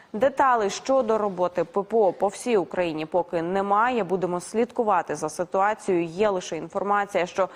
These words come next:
сили П П О збили понад сорок повітряних цілей над столицею.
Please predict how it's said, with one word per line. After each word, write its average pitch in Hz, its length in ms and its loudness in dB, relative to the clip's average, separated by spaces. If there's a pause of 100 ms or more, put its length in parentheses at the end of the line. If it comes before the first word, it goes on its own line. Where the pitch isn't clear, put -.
(280)
сили 277 340 2
П 226 160 -2
П 214 140 -2
О 202 200 2
збили 190 380 0
понад 180 400 -2
сорок 240 460 -2
повітряних 175 600 -6
цілей 196 300 -4
над 156 240 -8
столицею. - 560 -10